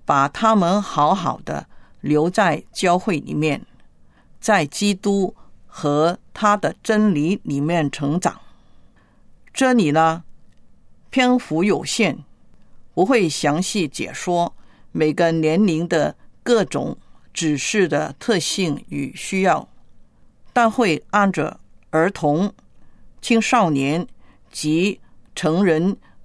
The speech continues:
这几个阶段，了解一些这些学生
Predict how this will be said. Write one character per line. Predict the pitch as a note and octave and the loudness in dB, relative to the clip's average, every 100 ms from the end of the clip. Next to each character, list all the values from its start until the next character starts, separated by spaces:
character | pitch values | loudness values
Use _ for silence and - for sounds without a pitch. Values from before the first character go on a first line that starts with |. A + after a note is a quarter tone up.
| - | -18
这 | - A#3+ F3 | -2 0 0
几 | - - D3+ | -4 -8 -6
个 | D#3+ D#3 | -2 -2
阶 | D3+ F#3 | 0 0
段， | F3+ F#3+ C#3+ - - - - - - | 2 0 0 -6 -20 -20 -20 -20 -6
了 | D#3+ F3+ C4 | 2 2 2
解 | - D3 | -2 -4
一 | D3 F3 | -2 -4
些 | - F3+ - - - - | -2 -2 -4 -10 -20 -4
这 | A#3 | -2
些 | A3 G#3+ F3 - | 0 2 0 -4
学 | - - D#3+ D#3+ | -12 -4 0 0
生 | - F#3 F#3 | 2 0 -2